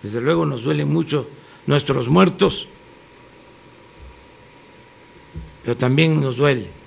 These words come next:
que pierdan la vida, eh, seres humanos de otra nacionalidad. Somos muy respetuosos de lo que decidan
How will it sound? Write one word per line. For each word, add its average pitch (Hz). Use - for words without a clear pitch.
que 107
pierdan 139
la 123
vida, 139
eh, 113
seres 143
humanos 151
de 131
otra 135
nacionalidad. 123
Somos 165
muy 165
respetuosos 160
de 127
lo 123
que 123
decidan 131